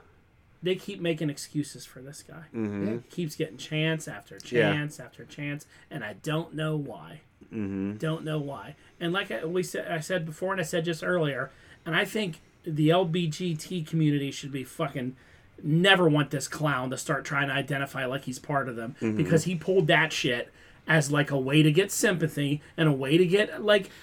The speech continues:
Speaker 1: someone backing him, like, "Well, you're, you know, you're misgendering me." No, you're not. Get the fuck outta here.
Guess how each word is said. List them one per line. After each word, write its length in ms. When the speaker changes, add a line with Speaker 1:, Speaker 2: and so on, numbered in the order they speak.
Speaker 1:
someone 440
backing 360
him, 140
like, 180
"Well, 140
you're, 260
you 240
know, 120
you're 260
misgendering 840
me." 140
No, 280
you're 220
not. 400
Get 160
the 80
fuck 260
outta 220
here. 280